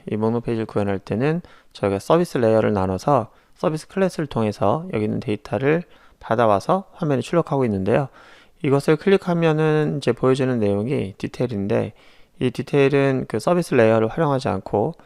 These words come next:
그 컨트롤러 자체가 제이디비씨를 직접 이용해가지고 이 데이터를 제공해주고 있는데요.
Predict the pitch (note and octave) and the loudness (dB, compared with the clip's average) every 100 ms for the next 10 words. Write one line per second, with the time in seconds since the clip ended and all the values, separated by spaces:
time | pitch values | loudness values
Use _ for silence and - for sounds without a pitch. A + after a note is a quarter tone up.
0 | - _ - - - E3 F3+ F3+ D#3 A#2+ | -20 _ -14 -10 -4 -2 0 2 2 0
1 | - G#2+ B2+ A#2 G2+ A2 A2+ A2+ A2 A2+ | -2 0 2 2 0 -2 0 0 -2 -4
2 | - - C#3+ E3 - - _ - A#2 A#2+ | -6 -4 0 0 -2 -20 _ 0 0 2
3 | A2 G2+ F#2+ - E3+ G3 - A2+ A2 A2 | 0 0 -2 -4 -4 -4 -6 -2 -2 -2
4 | A2+ G#2+ A2 G#2+ G#2+ G#2 F#2+ F#2+ A#2+ | -2 -2 -2 0 -2 -2 -2 0 -2